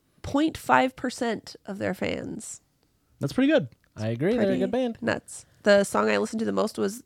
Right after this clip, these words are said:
Speaker 1: their song
Speaker 3: Boggle?
Speaker 1: Boggle.
Speaker 3: Listen to it.
Speaker 2: Is that because you like board games so much?
Speaker 1: Yeah. I,
Speaker 2: Listeners at
Speaker 1: Boggle
Speaker 2: home,
Speaker 1: is one of my favorite board games.
Speaker 2: Erica loves board games that she can
Speaker 3: Erica
Speaker 2: win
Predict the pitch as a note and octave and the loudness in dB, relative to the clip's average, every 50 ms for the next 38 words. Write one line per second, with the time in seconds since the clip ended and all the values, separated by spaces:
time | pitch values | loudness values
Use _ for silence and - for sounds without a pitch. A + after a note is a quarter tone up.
0 | _ - - E3+ E3+ - - E3+ D#3 F#3+ G3 G3 E3+ F3 F3 F3+ F#3 F#3+ F#3 G3 | _ -6 -6 -4 -4 -2 -2 -2 -2 -2 0 4 6 8 8 8 6 4 4 2
1 | A3+ C4+ C4+ - _ _ _ _ _ _ _ _ - G#2+ G#2+ G#2+ - C3+ A#2+ - | 2 0 -2 -6 _ _ _ _ _ _ _ _ -8 -6 -6 -4 -2 -4 0 2
2 | C3+ B2+ C3 C#3 - - _ - - - - D#3 B2 C#3+ C#3 D#3+ E3 D3+ E3 E3 | 2 4 4 4 2 0 _ -18 -18 -4 -2 2 4 4 4 4 4 2 2 2
3 | C#3+ C3+ C#3 C3 B2+ A#2+ A2 G#2+ - _ _ _ _ _ _ _ _ - C3+ A#2 | 2 4 4 4 4 4 2 -2 -8 _ _ _ _ _ _ _ _ -4 0 2
4 | A2 G#2 - - A2 A2 A#2+ A#2+ C3+ C#3+ D3+ D3 - D#3 D#3 D#3+ F3 F#3 - - | 2 2 2 2 2 4 4 4 2 2 0 0 0 -2 -2 -2 -2 -4 -6 -10
5 | - - - _ _ _ _ _ _ _ _ G#3+ G#3 F#3 G3 F#3+ F#3 - _ _ | -18 -20 -20 _ _ _ _ _ _ _ _ -2 0 0 0 -2 -6 -10 _ _
6 | _ _ _ _ _ _ _ _ _ _ _ _ _ _ _ _ _ _ _ _ | _ _ _ _ _ _ _ _ _ _ _ _ _ _ _ _ _ _ _ _
7 | _ _ _ _ _ _ _ _ - - - A#2+ A#2+ A2 A3 A3+ A3 G2+ F#2+ G#3 | _ _ _ _ _ _ _ _ -20 -8 -2 0 4 6 8 8 8 6 2 0
8 | - G3+ G#2 - G3+ G3+ G#3 G3 A3+ G#3+ F3 F#3 G3 F3+ F#3+ F#3+ F3 F3 F3 F#3+ | -2 2 6 8 8 10 10 8 8 8 8 6 6 6 4 2 2 2 2 2
9 | F3 F3+ - F#3 F3+ F3 D#3+ - F#3 F3+ F#3 F3+ F#3+ F#3 G3+ A2+ A2 G#2+ F#2+ F#2 | 0 0 2 0 0 0 0 0 0 0 0 0 -2 -2 0 2 2 0 0 0
10 | F#2+ F#2 F#2+ F2 F2 - - _ - E2 - - - - - - - B1+ - - | -2 -2 -2 -2 -4 -6 -10 _ -12 -10 -10 -10 -10 -10 -10 -10 -10 -12 -10 -10
11 | - - D3+ C3+ G2 F#2+ F2+ | -4 -4 -2 0 0 -2 -2